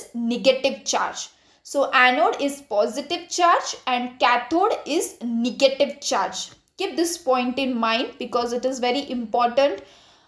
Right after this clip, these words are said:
अ, पूरा प्रिंसिपल और सेपरेशन इसी पर डिपेंड है, ठीक है।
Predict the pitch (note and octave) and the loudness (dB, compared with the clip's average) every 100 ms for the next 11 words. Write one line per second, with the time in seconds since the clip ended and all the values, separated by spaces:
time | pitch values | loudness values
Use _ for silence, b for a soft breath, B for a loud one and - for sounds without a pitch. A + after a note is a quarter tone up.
0 | b A#3 A#3+ A#3+ C4+ C#4 C#4+ C4+ C4+ C#4 | b -2 0 0 0 2 2 2 -2 -2
1 | E4 - D#4 D4+ - B3 B3 C4 B3+ C#4 | -4 0 0 2 0 0 0 -4 -2 -2
2 | C#4+ E4+ F4 F#4+ - _ _ _ C#4+ C#4 | 0 -2 -2 -6 -16 _ _ _ -6 -2
3 | E4+ D4 B3+ - A#3 B3 F#3+ - - C#4+ | 2 2 2 2 2 2 -4 -8 -16 -4
4 | F#4+ | -4